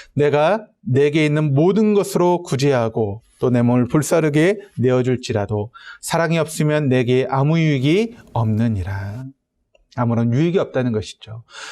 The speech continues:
우리가 아무리 많은 봉사를 해도 거기에 사랑이 없으면 그것은 나에게 아무런 유익이 없는 것이고, 내가 아무리 많은 전도를 해도 거기에 사랑이 없으면, 아무리 많은 선교를 해도 거기에 사랑이 없다면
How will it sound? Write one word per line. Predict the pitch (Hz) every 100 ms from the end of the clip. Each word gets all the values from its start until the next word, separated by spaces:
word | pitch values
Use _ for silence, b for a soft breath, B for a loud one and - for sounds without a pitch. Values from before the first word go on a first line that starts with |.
| B
우리가 | 208 170 180
아무리 | 185 208
많은 | 180 196 220
봉사를 | 190 190 214 202
해도 | 190 190
거기에 | 190 175 196
사랑이 | 196 262 254 226
없으면 | 226 190 185 190 190 190
그것은 | - - 139 147
나에게 | 131 123 120 127
아무런 | - 117 127 135 123
유익이 | 117 120
없는 | 127 107 101
것이고, | 101 - - - B B B
내가 | 147 160 202
아무리 | 208 226
많은 | 196 220 247
전도를 | 233 208 220 220
해도 | 208 202
거기에 | 202 185 208
사랑이 | - 269 277 247
없으면, | - - 147 147 170 123 110 B B B
아무리 | 151 185 262
많은 | 269 247
선교를 | 247 254 247 254 233
해도 | 202 190
거기에 | 190 156 151
사랑이 | 151 - 180 160
없다면 | 139 - 127 135 202 143 117